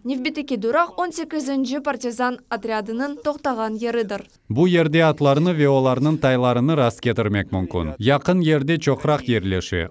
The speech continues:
Speaker 2: оның үшін олар мында келелер.
Speaker 1: Эфсаневи муит орманда өскен ине япрақлы тереклерінің қоқысы. Яқын ерде киік атлар отлай. Дазиеде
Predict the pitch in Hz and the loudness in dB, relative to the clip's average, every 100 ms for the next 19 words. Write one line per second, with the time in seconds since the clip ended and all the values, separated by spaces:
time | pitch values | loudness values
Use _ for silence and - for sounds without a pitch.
0 | - 127 156 170 165 170 160 135 123 135 | -2 0 0 0 -2 -2 -2 0 0 2
1 | 123 110 107 98 98 92 87 85 - _ | 2 0 0 0 -2 -2 -2 -6 -10 _
2 | - - 285 320 330 349 415 359 330 277 | -20 -10 -6 -4 -4 0 0 0 -4 -4
3 | 254 220 226 233 302 302 302 269 - 320 | -4 -6 -6 -2 -2 0 -2 -4 -4 -6
4 | 349 - 277 311 294 269 233 233 285 302 | -6 -6 -6 -2 -4 -2 -4 -4 -6 -4
5 | 285 254 254 247 269 285 - 269 269 269 | -4 -4 -4 -6 -6 -8 -8 -8 -6 -8
6 | 294 311 226 214 233 233 349 320 339 254 | -4 -4 -4 -4 -6 -4 -6 -2 -2 0
7 | 240 208 214 254 285 - 285 277 233 233 | -4 -4 -6 -6 -8 -2 -4 -2 -4 -4
8 | - 240 240 247 226 208 214 196 233 214 | -4 -8 -4 -2 -2 -4 -14 -8 -6 -4
9 | 220 226 | -4 -4